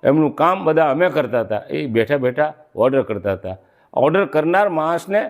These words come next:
આ વખતે ભારતીય જનતા પક્ષવાળાએ સાહિત્ય ઘરે ઘરે વહેંચતા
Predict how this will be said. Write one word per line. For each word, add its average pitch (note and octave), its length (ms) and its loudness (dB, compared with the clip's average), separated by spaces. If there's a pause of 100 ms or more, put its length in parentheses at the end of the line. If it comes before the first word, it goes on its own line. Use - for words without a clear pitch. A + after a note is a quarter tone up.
(240)
આ F3 120 4
વખતે E3+ 300 0
ભારતીય B2+ 360 -2
જનતા D#3 280 0
પક્ષવાળાએ D#3+ 500 -2 (240)
સાહિત્ય G3+ 680 0 (800)
ઘરે F3 200 4
ઘરે F3+ 240 0
વહેંચતા C#3 380 -2